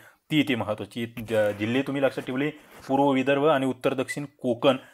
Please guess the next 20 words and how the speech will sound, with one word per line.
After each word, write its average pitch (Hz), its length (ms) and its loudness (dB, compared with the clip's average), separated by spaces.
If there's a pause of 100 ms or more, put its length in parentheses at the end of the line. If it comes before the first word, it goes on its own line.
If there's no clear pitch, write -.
(160)
हा 143 160 4
तुम्हाला 127 320 -2
लक्षात 110 280 -6
ठेवायचा 101 420 -6
आहे 123 200 2 (440)
तांबड्या 147 300 6
मृदेच्या 101 320 -4
बाबतीत. 98 220 -4
याच्यामध्ये 127 280 -2
मग, 131 100 0 (360)
अ, 113 300 6
काही 120 580 -2
याला 117 340 2
त-, 117 220 -14
काही 110 240 -2
ठिकाणी 113 260 -4
पिवळी 127 480 0
सुद्धा 117 400 -4
असते 110 260 -4
ही, 113 320 -6